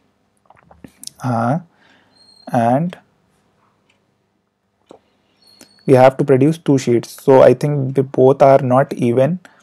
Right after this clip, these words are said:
and we cannot cut the sheet into half. So,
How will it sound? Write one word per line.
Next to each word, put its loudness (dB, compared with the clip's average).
and 0
we -6
cannot 2
cut 4
the 2
sheet 0
into -2
half. -2
So, -2